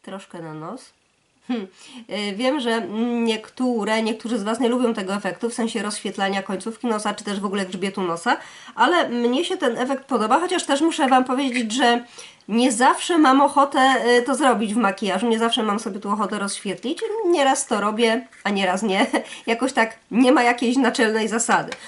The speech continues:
Okej, jest rozświetlacz. Jeśli chodzi o makijaż ust, przygotowałam sobie lip cream z Eveline. To jest zero jeden Rose, coś tam, dobrze Wam mówię? Tak, Nude Rose, czyli właśnie taki delikatny, dzienny, różowy nudziak. O.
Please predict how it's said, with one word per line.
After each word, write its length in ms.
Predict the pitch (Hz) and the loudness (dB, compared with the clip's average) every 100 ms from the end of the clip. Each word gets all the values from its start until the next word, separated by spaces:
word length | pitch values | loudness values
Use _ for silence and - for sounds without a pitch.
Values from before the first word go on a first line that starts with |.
| - - | -8 -4
Okej, 340 | 247 214 185 | 0 2 4
jest 180 | 254 277 | 4 2
rozświetlacz. 640 | 214 - 190 208 240 - - - - 233 | 0 -2 -2 2 0 0 -8 -12 -2 0
Jeśli 280 | 247 254 262 | 0 -2 -4
chodzi 220 | 240 247 | -4 -4
o 40 | |
makijaż 380 | 196 185 185 190 | -4 -6 -6 -6
ust, 220 | 233 - | -4 -6
przygotowałam 640 | - 208 202 - 208 180 190 | -8 -8 -6 -6 -4 -4 -6
sobie 320 | 202 185 165 | -6 -6 -6
lip 280 | 202 220 220 - | -4 -4 -6 -12
cream 420 | - 208 196 359 - | -6 -2 -2 -4 -8
z 180 | - - | -12 -8
Eveline. 500 | 190 185 190 240 302 | -6 -2 0 0 -2
To 140 | 240 | -4
jest 280 | 202 190 196 | -4 -4 -4
zero 280 | 220 208 175 | -2 -2 -4
jeden 460 | 170 190 208 214 196 | -4 -4 -2 -2 -2
Rose, 440 | 190 294 339 - | -2 -2 -4 -6
coś 200 | 247 254 | -6 -4
tam, 220 | 285 330 | -4 -2
dobrze 260 | 254 226 240 | -2 -4 -4
Wam 160 | 196 190 | -4 -4
mówię? 380 | 185 196 233 349 - _ | -4 -4 -4 -6 -12 _
Tak, 220 | 208 - - 208 | -6 -6 -8 -6
Nude 360 | 214 330 - - | -2 -2 -4 -8
Rose, 500 | 190 185 175 311 - - - | -4 0 0 -4 -8 -12 -6
czyli 160 | 233 | -4
właśnie 200 | 220 247 | -2 -4
taki 220 | 220 196 175 | -6 -10 -10
delikatny, 800 | 175 170 - 262 262 262 240 247 - | -8 -8 -2 -2 0 0 0 -2 -6
dzienny, 420 | 180 202 196 185 | -2 -2 -2 -4
różowy 420 | 180 196 190 185 | -4 -2 -2 -2
nudziak. 400 | 165 143 - - | -4 -8 -12 -16
O. 100 | - | -16